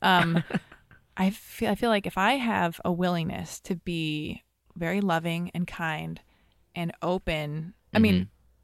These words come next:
Speaker 1: If I have a willingness to be loving, sorry, I don't mean to be too, like, spiritual and embarrassing right now, but, uh,
Speaker 2: Among their three tenets are
Speaker 1: I'm just saying, okay, I, I'm just saying, I
Speaker 2: Nobody
Speaker 1: have to
Speaker 2: expects a Spanish Inquisition.
Speaker 1: if I, if I have to trust that if I have a willingness to be, uh,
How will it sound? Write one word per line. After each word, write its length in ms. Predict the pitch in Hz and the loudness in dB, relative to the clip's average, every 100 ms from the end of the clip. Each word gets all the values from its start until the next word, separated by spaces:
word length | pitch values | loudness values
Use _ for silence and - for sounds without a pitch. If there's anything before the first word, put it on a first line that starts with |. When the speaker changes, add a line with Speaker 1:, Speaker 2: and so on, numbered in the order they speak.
| - | -12
Speaker 1:
If 100 | 190 | -4
I 40 | 214 | 0
have 80 | |
a 60 | 240 | 2
willingness 280 | 220 208 196 | 2 2 0
to 60 | |
be 200 | 190 170 - | -4 -6 -6
loving, 540 | 170 165 170 277 285 | -4 -4 0 0 0
sorry, 240 | 254 165 - | -2 -4 -2
I 40 | |
don't 100 | 165 | -2
mean 100 | 160 | -2
to 80 | - | -4
be 160 | - 156 | -4 -4
too, 160 | 156 | -2
like, 160 | - - | -2 -4
spiritual 420 | - - - - | -4 -4 -4 -4
and 80 | - | -4
embarrassing 440 | 156 - 165 - | -4 -4 -4 -4
right 120 | - - | -4 -2
now, 100 | 185 | 2
but, 180 | 185 | 4
uh, 160 | 175 - - - | 4 4 -2 0
Speaker 2:
Among 320 | 151 196 202 | 4 4 6
their 160 | 175 151 | 4 4
three 320 | - 247 262 | 2 -4 -2
tenets 380 | - 220 208 - | 2 2 2 2
are 160 | - 151 - 113 339 | 4 4 4 6 8
Speaker 1:
I'm 120 | 403 480 | 6 8
just 220 | 587 587 | 6 6
saying, 560 | - 587 587 554 359 359 | 6 8 10 10 10 8
okay, 160 | 427 294 | 6 6
I, 180 | 311 285 | 6 6
I'm 140 | 277 | 2
just 160 | - 339 | 0 4
saying, 180 | 285 175 | 4 6
I 40 | |
Speaker 2:
Nobody 160 | 196 247 | 6 6
Speaker 1:
have 60 | 196 | 4
to 60 | 349 | 2
Speaker 2:
expects 220 | - - | 0 -6
a 40 | |
Spanish 220 | - - 160 | -6 -6 -6
Inquisition. 440 | - - - - - | -8 -8 -10 -12 -2
Speaker 1:
if 160 | 320 - | -2 2
I, 380 | 226 277 427 415 - | 4 6 6 4 0
if 100 | 262 - | -4 0
I 180 | 208 247 | 2 4
have 120 | 294 | 2
to 80 | 320 | 2
trust 360 | - 226 180 | 4 4 4
that 80 | 202 | -2
if 60 | 196 | -2
I 180 | - 226 | 2 2
have 120 | 302 | 2
a 60 | 294 | 2
willingness 380 | 254 247 240 - | 2 2 0 -2
to 100 | 202 | -6
be, 540 | 202 190 185 180 170 - | -2 0 2 2 0 0
uh, 520 | 165 135 110 78 69 | 2 2 2 -2 -4